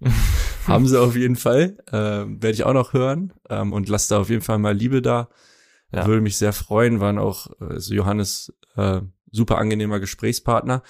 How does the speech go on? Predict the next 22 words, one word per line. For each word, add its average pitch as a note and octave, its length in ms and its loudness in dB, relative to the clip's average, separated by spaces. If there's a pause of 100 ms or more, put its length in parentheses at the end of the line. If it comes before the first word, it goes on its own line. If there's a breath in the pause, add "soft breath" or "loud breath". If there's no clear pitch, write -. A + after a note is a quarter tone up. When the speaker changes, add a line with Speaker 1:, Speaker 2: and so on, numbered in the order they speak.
(240 loud breath)
Speaker 1:
Wir G#2 140 4
sind C#3 160 2
jetzt D3 140 0
auf B2 140 0
der A#2+ 140 0
Suche B2+ 380 -2
nach, A2+ 420 -4 (140)
ähm, G2 360 0
Podcasts G#2+ 720 0
für G2+ 600 0
Wolfsburg, G#2+ 480 -2
Pauli, G#2 580 0 (800 soft breath)
Heidenheim G#2 720 2
und F#2+ 160 -6
Cottbus. - 800 -2
Äh, G2+ 320 0
bei G2+ 240 -2
drei G2 240 0
Speaker 2:
Mhm. A2+ 60 0
Speaker 1:
Vereinen G#2 480 0
haben G#2+ 220 -2
wir G2+ 420 -2